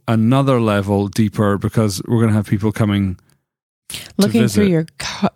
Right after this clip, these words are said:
Speaker 2: cupboards and stuff.
Speaker 1: Right.
Speaker 2: So we were like, "Gosh, we need to actually clean, organize." Like, we understand what's going on with our cupboards and we know where things are,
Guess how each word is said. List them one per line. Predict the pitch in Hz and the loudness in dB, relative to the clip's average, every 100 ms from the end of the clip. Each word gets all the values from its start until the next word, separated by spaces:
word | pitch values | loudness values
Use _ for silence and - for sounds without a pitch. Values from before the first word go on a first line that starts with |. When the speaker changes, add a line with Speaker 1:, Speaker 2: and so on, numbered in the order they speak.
| - | -2
Speaker 2:
cupboards | 208 175 156 - - | 0 0 0 -2 -4
and | - | -2
stuff. | - 113 | 2 2
Speaker 1:
Right. | 98 90 | 2 0
Speaker 2:
So | - 156 175 165 - - _ - | 0 0 0 -4 -10 -20 _ 0
we | 175 | 2
were | |
like, | 165 160 165 - | 2 0 -4 -2
"Gosh, | 190 180 170 170 | -2 0 -2 -2
we | 180 | 0
need | 180 165 | 0 0
to | 165 | 0
actually | - 160 - 160 156 156 _ _ _ _ - | 0 -2 0 0 0 -2 _ _ _ _ -8
clean, | - 196 185 180 175 - | 0 2 2 2 0 0
organize." | 170 170 170 175 165 165 160 | 0 2 2 2 2 2 2
Like, | 170 - - | 0 -2 -2
we | 196 262 | 2 2
understand | 196 160 - - 165 160 - - _ _ | 2 0 0 2 2 0 -6 -14 _ _
what's | 160 151 | 0 0
going | - 160 | 0 0
on | 170 | 2
with | 156 | 0
our | - | 0
cupboards | 160 156 170 156 | 0 2 2 2
and | |
we | 170 | 2
know | 170 | 2
where | 160 | 2
things | 165 165 165 160 | 2 0 0 2
are, | 160 165 | 0 0